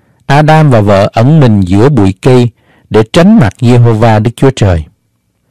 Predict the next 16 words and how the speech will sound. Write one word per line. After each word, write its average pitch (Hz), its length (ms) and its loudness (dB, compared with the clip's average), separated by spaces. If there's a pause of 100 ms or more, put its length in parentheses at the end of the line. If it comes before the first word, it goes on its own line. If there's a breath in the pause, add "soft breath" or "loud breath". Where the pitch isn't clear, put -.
(120)
Giê-hô-va 165 480 2
Đức 175 160 0
Chúa 214 120 0
Trời 123 260 0
kêu 165 260 0
Adam 151 480 0
mà 110 120 0
phán 165 260 0
hỏi 135 240 0
rằng, 98 220 -2 (640)
"Ngươi 127 480 2
ở 98 160 -2
đâu?" 110 280 0 (800)
Adam 175 360 0
thưa 175 220 0
rằng, 107 220 -2